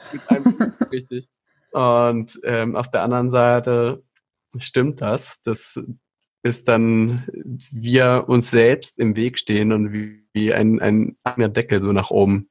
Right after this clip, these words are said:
Speaker 1: wirken. Und wenn das der Antrieb ist, tatsächlich mit uns selbst und nicht selbstlos, dann werden wir uns früher oder später in die Quere kommen, weil dann tatsächlich nämlich das eigene Ego gegen die anderen steht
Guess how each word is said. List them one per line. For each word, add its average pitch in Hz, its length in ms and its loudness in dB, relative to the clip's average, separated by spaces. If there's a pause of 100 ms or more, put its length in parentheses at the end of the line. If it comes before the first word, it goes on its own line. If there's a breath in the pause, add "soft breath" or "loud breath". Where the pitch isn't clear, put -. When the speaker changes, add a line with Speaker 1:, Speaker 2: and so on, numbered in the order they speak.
Speaker 1:
wirken. 101 440 -2
Und 101 420 -4
wenn 101 240 2
das 117 240 -2
der - 160 0
Antrieb 110 420 -4
ist, 107 340 -2 (920 loud breath)
tatsächlich 113 560 -2
mit 131 140 2
uns 107 220 2
selbst 110 320 -2
und 107 140 2
nicht 107 160 0
selbstlos, 107 800 -2
dann 101 520 0
werden 107 280 0
wir 104 380 2
uns 101 220 -4
früher 117 240 2
oder 110 160 2
später 104 360 0
in 101 80 2
die 101 80 -2
Quere 104 360 0
kommen, 95 280 0
weil 98 200 2
dann 101 240 2
tatsächlich 110 540 -6
nämlich 104 200 0
das - 160 -8
eigene 104 340 0
Ego 101 400 2
gegen 101 320 -6
die 101 140 2
anderen 98 260 2
steht 101 520 0